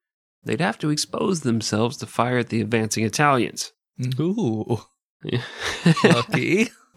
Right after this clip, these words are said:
Speaker 2: I wish I was the advancing Italians.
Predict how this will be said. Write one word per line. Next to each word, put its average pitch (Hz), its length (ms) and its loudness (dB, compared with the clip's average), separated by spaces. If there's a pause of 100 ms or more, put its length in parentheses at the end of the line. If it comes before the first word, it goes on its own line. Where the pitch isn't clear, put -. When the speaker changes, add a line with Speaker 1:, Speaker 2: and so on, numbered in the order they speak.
(1200)
Speaker 2:
I 143 40 -2
wish 143 140 2
I 160 80 6
was 165 140 2
the 143 160 4
advancing 131 480 2
Italians. 139 920 0